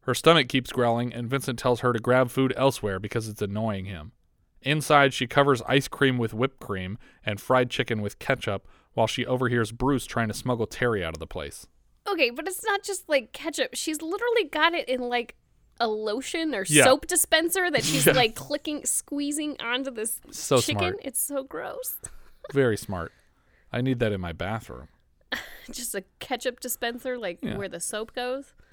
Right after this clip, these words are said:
Speaker 1: Exactly. <laughs> Bruce shows her the shotgun pellets that he pulled out of the motorcycle, and she's finally starting to believe him.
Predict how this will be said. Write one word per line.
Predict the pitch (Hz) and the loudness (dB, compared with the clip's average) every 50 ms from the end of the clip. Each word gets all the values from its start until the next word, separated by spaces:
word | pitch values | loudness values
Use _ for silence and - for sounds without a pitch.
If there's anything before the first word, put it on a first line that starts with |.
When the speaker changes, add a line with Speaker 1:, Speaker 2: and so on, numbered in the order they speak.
| _ _ _ _ _ _ | _ _ _ _ _ _
Speaker 1:
Exactly. | _ - - - 143 127 - - - _ _ _ _ - | _ -14 -10 -10 -10 -10 -10 -14 -20 _ _ _ _ -16
<laughs> | - - - - - _ _ _ _ _ _ _ _ _ _ - 339 - - 381 - - _ 403 - _ _ _ _ _ _ _ _ _ _ _ _ - | -14 -14 -14 -16 -20 _ _ _ _ _ _ _ _ _ _ -12 -12 -10 -10 -12 -12 -12 _ -18 -18 _ _ _ _ _ _ _ _ _ _ _ _ 0
Bruce | 156 170 190 - | 2 2 2 2
shows | - - 165 175 156 151 | 2 2 4 4 4 4
her | 147 | 2
the | 127 120 | 2 2
shotgun | 110 - - 156 165 151 131 135 127 123 | 2 4 6 6 6 4 4 2 0 2
pellets | - - 120 123 135 151 - - | 2 4 4 4 4 4 2 0
that | - 123 104 | 0 0 0
he | 101 117 | 0 -2
pulled | 120 - - 139 131 131 | 0 2 2 4 6 6
out | 123 123 | 6 4
of | |
the | 117 113 | 4 2
motorcycle, | 123 135 139 135 - - 113 107 - 120 117 110 | 2 2 2 2 2 2 0 2 2 0 0 0
and | 113 113 110 | -2 -4 -6
she's | - - 104 - | -6 -10 -12 -6
finally | - - 131 139 139 131 120 | 0 2 2 2 2 2 0
starting | - - 127 120 117 110 | 0 2 2 2 2 2
to | 107 | 0
believe | 98 104 101 120 123 113 | -2 -2 -2 -2 -2 -2
him. | - 101 90 92 107 | -2 -4 -4 -4 -6